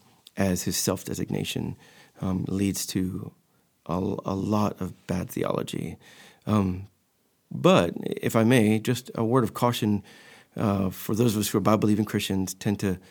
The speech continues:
we may tend to want to throw some stones here. Uh, a caution for us would be that,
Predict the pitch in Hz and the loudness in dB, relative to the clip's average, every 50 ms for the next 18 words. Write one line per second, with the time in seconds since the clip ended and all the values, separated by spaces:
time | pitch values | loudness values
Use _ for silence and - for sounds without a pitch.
0 | - _ _ _ _ _ _ - 101 101 98 92 92 - 104 104 101 104 101 95 | -20 _ _ _ _ _ _ -2 0 2 2 2 2 0 -2 -2 -2 -2 -2 -2
1 | 90 - - 110 101 - - 87 - - - 120 110 110 104 95 - - - 90 | 0 0 -2 -2 -2 -2 -2 -4 -2 0 0 2 2 2 0 0 -4 -4 -4 -4
2 | 90 92 95 90 - - - - - _ _ _ - - - - - - - - | -4 -2 -4 -6 -8 -12 -20 -20 -20 _ _ _ -14 -12 -10 -10 -8 -8 -4 0
3 | - 170 180 - - 110 95 - - 101 - - - 120 123 120 - - - - | 2 2 2 2 0 -2 -2 -2 -2 -2 -2 0 2 0 0 0 -2 -4 -6 -6
4 | 98 92 - 104 98 98 101 98 95 104 101 95 - | -4 -2 0 0 0 0 0 0 -2 -2 -2 -2 -4